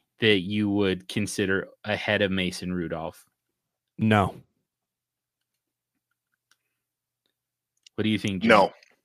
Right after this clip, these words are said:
Speaker 1: Yeah.
Speaker 3: No.
Speaker 1: Yeah. Pretty easy sweep.
Speaker 3: Just because I like Joe Flacco, I really do. It, it just, every time I see him, he's got such a good arm, he, and people just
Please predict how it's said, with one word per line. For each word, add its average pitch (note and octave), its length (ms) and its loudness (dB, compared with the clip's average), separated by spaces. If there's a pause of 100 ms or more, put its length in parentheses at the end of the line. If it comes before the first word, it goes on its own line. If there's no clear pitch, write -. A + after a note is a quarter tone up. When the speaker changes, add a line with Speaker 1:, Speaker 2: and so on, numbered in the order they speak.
(120)
Speaker 1:
Yeah. F#2 180 -2
Speaker 3:
No. F2 180 -2 (360)
Speaker 1:
Yeah. F2+ 320 -4 (220)
Pretty C3 180 2
easy A2 240 -2
sweep. G2 420 -4 (140)
Speaker 3:
Just B3 200 4
because E3 260 6
I E3 120 8
like D#3 260 6
Joe A2+ 180 4
Flacco, G#2 520 4
I G#2 100 2
really A#2 320 2
do. A2+ 360 -2 (760)
It, A2 220 -4
it - 80 -6
just, - 300 0 (880)
every E3+ 180 6
time D3 240 4
I A#2 80 8
see E3+ 260 4
him, D3 100 6
he's G#2 100 0
got B2 180 4
such D#3 180 4
a D3 60 0
good C#3+ 200 8
arm, C3+ 280 8
he, G#2+ 300 2 (220)
and A2 120 -2
people D3+ 240 2
just - 240 0